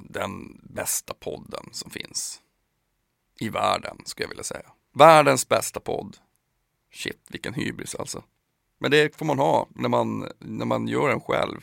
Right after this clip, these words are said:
och bestämmer. Och jag får ju säga precis vad jag vill, det är kanon. Ehm, denna torsdag så har jag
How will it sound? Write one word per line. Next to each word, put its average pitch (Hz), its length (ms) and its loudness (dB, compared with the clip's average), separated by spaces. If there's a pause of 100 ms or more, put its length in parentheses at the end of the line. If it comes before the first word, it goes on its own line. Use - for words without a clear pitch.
(240)
och - 220 -8
bestämmer. - 640 0
Och - 200 -8 (460)
jag 147 140 -4
får 208 100 0
ju 160 60 0
säga 147 160 4
precis 120 340 -4
vad 107 80 2
jag - 40 0
vill, 131 160 -4
det - 80 -4
är - 160 -10
kanon. 165 460 2 (720)
Ehm, 131 960 8 (1200)
denna 156 280 2
torsdag 156 300 -4
så 127 140 -2
har 127 180 4
jag 117 360 4